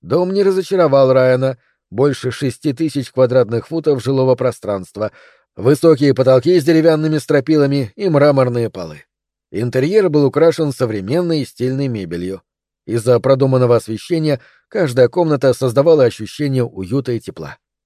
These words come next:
Снаружи располагался обширный участок для развлечений и отдыха и большой бассейн, которые дополняли впечатление от дома. Обходя комнаты,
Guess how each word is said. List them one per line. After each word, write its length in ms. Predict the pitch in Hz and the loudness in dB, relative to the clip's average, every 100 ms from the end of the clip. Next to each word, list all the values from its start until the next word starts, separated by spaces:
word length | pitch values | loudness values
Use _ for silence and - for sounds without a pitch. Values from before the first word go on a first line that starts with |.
| _ _ | _ _
Снаружи 560 | - 117 156 202 180 160 | -8 -2 0 2 2 0
располагался 640 | 135 131 131 175 160 143 | 2 2 4 2 2 0
обширный 400 | - 175 160 131 | 0 0 0 -2
участок 440 | 117 170 151 143 127 | -2 -4 -2 -2 0
для 120 | 135 | 0
развлечений 640 | 131 117 110 170 160 156 | 0 -2 -6 -4 -4 -2
и 20 | |
отдыха 520 | 127 123 117 117 123 - _ _ | 0 0 0 -4 -4 -6 _ _
и 80 | - | -4
большой 360 | 180 135 - 131 | 0 0 0 -2
бассейн, 480 | 117 - 165 165 - _ | -2 -2 -2 -2 -6 _
которые 320 | - 127 127 120 | -6 -2 0 0
дополняли 580 | 123 117 127 156 147 | 0 0 0 0 0
впечатление 680 | 127 135 127 110 123 135 131 | -2 -4 -6 -2 -2 -2 -2
от 80 | 113 | -4
дома. 300 | 92 71 - _ _ _ _ _ 117 | -6 -10 -18 _ _ _ _ _ -2
Обходя 480 | 117 120 120 113 | -2 0 0 0
комнаты, 480 | - 147 170 175 175 | 0 -2 0 -2 -6